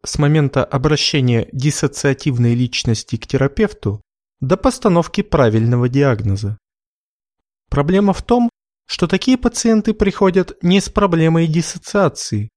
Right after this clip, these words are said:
поэтому её нужно предполагать по следующим данным. Знание об истории травмы, семейная предрасположенность к тяжёлому алкоголизму и зависимости от лекарств или наркотиков,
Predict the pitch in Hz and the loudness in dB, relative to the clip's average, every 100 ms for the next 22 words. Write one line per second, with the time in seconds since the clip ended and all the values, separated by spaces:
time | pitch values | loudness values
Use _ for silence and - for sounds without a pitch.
0 | _ _ - 147 190 240 240 226 214 208 | _ _ -2 2 2 2 4 4 4 2
1 | - 170 160 170 160 175 - 190 196 190 | 2 2 2 0 0 -4 0 0 2 2
2 | 101 - - 147 - 139 123 131 - 180 | -2 -6 -10 -6 -2 -2 0 -2 0 0
3 | 165 107 95 101 - _ _ - 127 170 | 2 2 0 -4 -10 _ _ -6 0 2
4 | 220 208 175 147 151 - - - 113 117 | 4 2 0 0 -2 -2 0 0 0 0
5 | 98 98 110 113 - _ _ _ - 180 | 0 0 -2 -4 -8 _ _ _ -2 2
6 | 208 214 190 160 160 156 151 - 160 151 | 4 4 2 0 -2 0 -2 0 2 4
7 | 147 143 131 - - - 160 160 165 143 | 4 0 -2 -6 -18 -2 0 4 4 4
8 | 135 - 143 143 147 139 151 139 127 120 | 2 2 0 0 0 2 2 2 2 0
9 | - - 165 - 135 139 143 - 120 - | -2 -4 -4 -2 0 0 0 -2 -2 -2
10 | - - - 143 139 135 117 - - - | -6 -6 -4 -4 0 0 -2 -6 -16 -20
11 | - 143 131 123 123 123 131 - 110 139 | -2 0 2 4 2 0 -2 -2 -4 -6
12 | - | -8